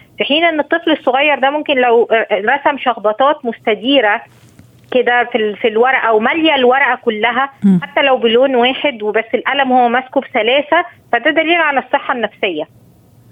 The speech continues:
Speaker 2: جميل.
Speaker 1: مفيش أي مشكلة، هو في السن ده أكيد مش هيرسم أشخاص.
Speaker 2: مهم.
Speaker 1: آه، بيرسم نفسه إزاي؟ دي لها دلالة.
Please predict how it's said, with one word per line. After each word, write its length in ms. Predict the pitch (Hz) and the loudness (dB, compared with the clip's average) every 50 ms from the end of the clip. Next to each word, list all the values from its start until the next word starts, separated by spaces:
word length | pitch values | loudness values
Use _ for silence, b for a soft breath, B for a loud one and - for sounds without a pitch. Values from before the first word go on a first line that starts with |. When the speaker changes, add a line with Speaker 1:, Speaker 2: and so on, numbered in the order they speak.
| - - | -16 -4
Speaker 2:
جميل. 280 | 180 202 196 202 196 180 | 0 4 6 6 6 4
Speaker 1:
مفيش 180 | - 269 - | 2 0 -2
أي 140 | 254 262 269 | 0 0 0
مشكلة، 360 | 254 247 - - 269 240 214 | 0 -2 -4 -2 -2 0 2
هو 200 | 202 214 208 220 | 2 2 2 2
في 140 | 214 220 247 | 2 0 -2
السن 440 | 233 - - - 262 254 262 262 240 | -2 -2 -2 -2 0 0 0 0 0
ده 80 | 226 254 240 240 | 0 -2 -2 -4
أكيد 260 | 240 - 285 285 240 | -4 -4 -4 -2 -2
مش 120 | 240 233 - - | -2 -4 -2 -2
هيرسم 640 | 233 226 240 240 - - 226 214 214 208 202 196 185 - | -2 -2 -2 -2 -2 -2 -2 -2 -2 -4 -6 -6 -6 -4
أشخاص. 360 | 202 - - - 202 170 156 - _ - | -6 -4 -4 -2 -2 -2 -2 -4 _ 0
Speaker 2:
مهم. 360 | 208 196 190 175 185 165 175 - - | 2 4 4 4 2 0 -2 -2 -2
Speaker 1:
آه، 100 | 240 247 - 214 | -2 -2 -2 -2
بيرسم 460 | 254 302 392 - - - 359 320 285 | -2 -2 -2 -2 -4 -4 -4 -2 0
نفسه 380 | 285 320 349 - - - 311 262 | 0 -2 -2 -4 -4 -2 -2 -2
إزاي؟ 500 | 208 165 190 262 294 302 285 262 233 190 - | 0 0 0 0 2 2 0 0 -2 -4 -2
دي 140 | 214 220 | 0 0
لها 200 | 233 254 262 277 | 0 2 0 0
دلالة. 500 | 254 220 214 220 226 233 233 202 175 160 | 0 0 0 2 2 2 2 2 0 -2